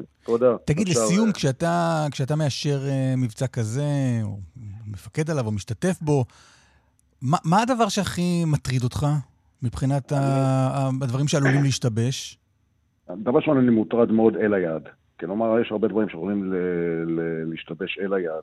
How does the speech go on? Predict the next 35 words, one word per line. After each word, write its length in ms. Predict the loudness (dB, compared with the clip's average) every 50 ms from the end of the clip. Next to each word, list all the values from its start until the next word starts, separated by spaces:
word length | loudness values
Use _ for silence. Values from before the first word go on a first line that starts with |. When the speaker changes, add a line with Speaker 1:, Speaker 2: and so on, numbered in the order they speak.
| -12 _
Speaker 1:
זה 80 | -10 -10 -8 -8 -8 -10 -10 -10 -10 -10 -10
יכול 220 | -12 -12 -12 -14 -14
להיות 120 | -12 -14 -16 -16
מאיזה, 460 | -20 -20 -18 -20 -20 _ -20 -20 -20 -20 -20 _ -20 _ _ _ _ _ _ _ _ _ _ -14
איזה 200 | -10 -8 -6 -4
מחסום 560 | -4 -6 -6 -8 -4 -2 0 2 2 0 -2
של 160 | -4 -6 -6
משטרה 520 | -4 -2 -4 -4 -4 -4 -4 0 0 0
פלסטינאית, 1160 | 0 0 -2 -4 -4 -6 -4 -4 -2 0 2 4 4 4 4 4 4 4 2 2 0 -2 -4 -4
אה, 140 | -2 -2 -2
דרך 340 | -2 -2 -2 -2 -2 -4 -6 -6 -6
תאונה, 640 | -4 -2 -2 0 2 4 4 6 6 6 6 4 4 2
דרך, 360 | 0 0 0 0 -2 -6 -6 -6
אה, 200 | -4 -2 -2 -2 -4 -6
פקק 300 | -6 -4 -2 -2 -2 -4 -6 -6
תנועה, 540 | -4 -2 0 2 4 6 6 6 6 4 2 -2 -10 _ -20 _ _ _ -2
דרך 260 | 2 2 2 2 2 -2 -4 -4
זיהוי 400 | -2 -2 0 2 2 2 2 2
של 240 | 0 0 0 0 0
אחד 320 | 2 4 4 4 4 4
מה-, 680 | 2 2 2 2 2 2 2 2 2 2 2 2 0 0
מה-, 600 | 0 0 0 0 0 0 0 0 0 0 0 -2
מהאנשים. 640 | -2 0 0 0 -2 -2 -4 -6 -6 -6 -6 -8 -10 _ _ _ -20 -20 -20 -20 _ _ _ _ _ -12
אז 60 | -8
דבר 240 | -2 2 2 4 4
ראשון, 300 | 4 4 4 4 4 6
אה, 180 | 6 4 4
יש 80 | 2 2 2
פעם 180 | 2 2 2
אחת 300 | 2 2 2 2 2 0
את 160 | -2 -4 -4
ה-, 840 | -4 -2 -2 -2 -2 -2 -2 -2 -2 0 -2 -2 -2 -2 -2 -2 -4 -4
את 140 | -6 -6 -6
ה-, 280 | -6 -6 -4 -6 -6 -8 -8
באמת, 280 | -8 -4 -4 -4 -4